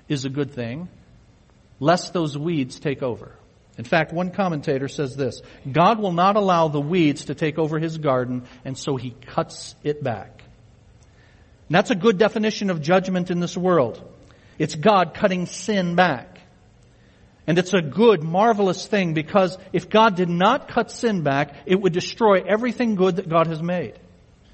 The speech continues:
You see this throughout the book of Genesis. Adam and Eve chose to disobey God, so God slowed the progress of their sin by excluding them from the garden. Cain became the first murderer, so God separated him from the family.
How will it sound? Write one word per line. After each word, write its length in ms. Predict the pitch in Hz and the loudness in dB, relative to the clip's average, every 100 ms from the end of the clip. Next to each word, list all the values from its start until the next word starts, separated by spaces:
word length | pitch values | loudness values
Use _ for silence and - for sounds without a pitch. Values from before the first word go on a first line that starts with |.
| _ _ - - | _ _ -20 -4
You 80 | 185 | -2
see 240 | - 254 | 2 4
this 180 | 220 220 | 4 0
throughout 340 | 208 202 247 | 2 4 4
the 60 | 220 | 2
book 200 | 185 196 | 0 -2
of 100 | 175 | 0
Genesis. 420 | 247 269 - 165 | 2 0 -2 -4
Adam 280 | - 214 208 | 0 0 0
and 80 | 226 | 0
Eve 160 | 226 - | -2 -4
chose 380 | - 226 240 | 0 2 2
to 100 | 233 | -2
disobey 480 | 202 202 202 196 226 | -4 0 0 2 2
God, 340 | 190 143 156 233 - - - - - | 4 4 2 0 -14 -20 -20 -20 -10
so 180 | - 196 | 0 2
God 260 | 196 214 | 4 4
slowed 380 | - - 220 269 | 2 0 4 4
the 80 | 233 | 2
progress 480 | - 226 226 220 220 | 2 2 4 0 0
of 80 | 185 | -2
their 140 | 185 | -2
sin 260 | - 233 185 | -2 0 4
by 120 | 185 | 2
excluding 520 | 180 - 240 240 190 | 2 -6 -4 -2 -2
them 160 | 185 180 | -4 -4
from 140 | 196 | -4
the 80 | 196 | 2
garden. 320 | 240 214 117 - - _ _ _ _ - | 2 2 -2 -16 -20 _ _ _ _ -20
Cain 320 | - 240 254 226 | 0 4 4 4
became 360 | - 226 208 | 0 0 2
the 60 | 196 | 2
first 300 | 220 202 208 | 2 2 2
murderer, 440 | 214 262 233 175 | 4 4 4 2
so 140 | 156 190 | 0 2
God 260 | 202 196 | 4 2
separated 580 | - 254 254 208 185 165 | 2 0 2 4 2 2
him 140 | 185 180 | -2 -2
from 160 | 196 | -6
the 80 | 185 | -4
family. 460 | 233 233 196 123 | 0 0 0 -4